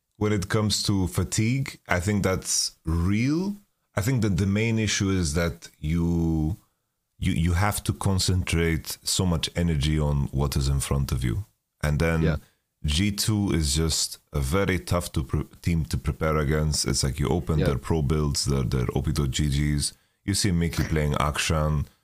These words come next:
Speaker 1: You see all three players playing Kled. It's like three players are playing Kled on this team. And it's like, sure, maybe you open Lulalytics and you see the counters to Kled. Like, they had Fiora and Cassio, which, like, looked
Speaker 2: Yep.
Speaker 1: decent, but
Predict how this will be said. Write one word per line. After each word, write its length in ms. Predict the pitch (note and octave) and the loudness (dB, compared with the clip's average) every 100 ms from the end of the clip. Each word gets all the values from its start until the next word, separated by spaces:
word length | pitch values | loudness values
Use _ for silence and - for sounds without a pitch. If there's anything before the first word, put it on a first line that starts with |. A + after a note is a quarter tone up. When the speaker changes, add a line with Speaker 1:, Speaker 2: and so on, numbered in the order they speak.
| _ | _
Speaker 1:
You 100 | G2+ | -2
see 380 | G2+ - G2 F#2 - | 0 2 2 2 2
all 220 | F#2+ G2 | 2 2
three 220 | - G2+ | 0 0
players 360 | F2+ F2+ F2+ E2+ | 0 0 2 0
playing 380 | - E2+ D#2 D#2 | 0 0 2 0
Kled. 440 | - E2 D#2 - - | 0 0 -2 -4 -6
It's 160 | E2 | -2
like 180 | F#2+ F2+ | 0 -2
three 160 | - A2 | -2 -2
players 300 | A#2 G#2+ F2+ | 0 0 0
are 60 | |
playing 240 | E2 F2 E2 | 0 0 0
Kled 240 | - G2 | 0 2
on 100 | D#2+ | 2
this 160 | C#2 C2 | 0 0
team. 280 | D2+ C2 B1+ _ _ _ _ - | 0 -2 -4 _ _ _ _ -4
And 100 | F#2+ | -2
it's 120 | F#2 | 2
like, 260 | G2 F2+ - _ _ _ _ | 0 0 -6 _ _ _ _
sure, 440 | - A2 A#2+ G2+ - | 0 2 2 -2 0
maybe 260 | G2 F2+ | 0 2
you 100 | G2+ | 2
open 240 | G2+ G2+ G2 | 2 2 2
Lulalytics 640 | F#2+ F#2 G2 G2+ A#2 - | 2 2 0 0 -2 0
and 140 | F2+ | 0
you 80 | F2 | 2
see 140 | E2+ | 0
the 120 | F#2+ F#2 | 0 0
counters 500 | G2 G2 G2+ G#2 - | 0 0 0 0 -2
to 100 | F2 | -2
Kled. 500 | - G2+ G#2+ G#2 - _ | 0 0 0 -4 -12 _
Like, 200 | C#2+ D2+ | -2 0
they 60 | D#2 | 2
had 160 | F#2 F2+ | 2 0
Fiora 480 | - F#2+ G2 G2+ | 0 2 2 2
and 140 | F2+ E2 | 2 2
Cassio, 560 | G2 F#2+ - A2 A2 | 2 2 2 2 2
which, 240 | G#2 D#2 - | 2 0 2
like, 180 | D#2 C#2 | 0 2
looked 220 | F2 D#2 | 0 4
Speaker 2:
Yep. 140 | G2 | 4
Speaker 1:
decent, 520 | G#2 G2 A2+ A2 G#2+ - | 4 2 0 0 -4 -2
but 360 | D#2+ D2 - | 0 0 -6